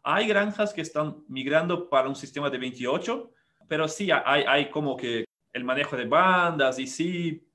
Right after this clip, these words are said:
pueden hacer una, unos ajustes. Pero si tienen un manejo semanal, desteta toda la semana, es que la mejor estrategia es construir un poco más, un poco más de jaulas. Obviamente hay mucha matemática envolvida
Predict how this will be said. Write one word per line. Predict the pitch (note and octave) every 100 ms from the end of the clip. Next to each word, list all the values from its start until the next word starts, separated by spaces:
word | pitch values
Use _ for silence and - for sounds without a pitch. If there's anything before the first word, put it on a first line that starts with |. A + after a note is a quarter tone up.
| _
pueden | D#3 D#3
hacer | D3+ D#3+
una, | D#3 D3
unos | C#3+ D3 C#3
ajustes. | C3 C3+ A#2+ A2 - _ _ _ _
Pero | D3 D3
si | D3 D3
tienen | G#3+ B3
un | F#3 F#3
manejo | F3 E3+ E3+
semanal, | D3+ D#3 D3+ D3 C#3 G#2 - - _ _
desteta | - A2 E3+ E3+
toda | G3
la | G3
semana, | F#3+ D#3+ E3+ F#3 F#3+ F#3+ - _ _ _ _
es | - C3+
que | - C#3 C3
la | B2+ C3
mejor | B2 D3+ E3+
estrategia | E3+ D3 - D#3 D#3 E3+ D#3+ - _ _
es | A#2
construir | - A#2 - B2+ F#3
un | F3+
poco | F3 F3 E3+
más, | F3 F3 F#3 - -
un | A#2
poco | C3+ D3+
más | D3
de | C#3+
jaulas. | D3 D3+ D#3 D#3 D#3 - -
Obviamente | C3 C3+ C3+ C#3+ D3 D#3+ A2+
hay | B2+
mucha | B2+ C#3 E3 F3 - D#3+
matemática | D3+ D3+ C#3+ C#3+ D3+ D3+
envolvida | C#3+ C#3 C3 D3 D3+ D#3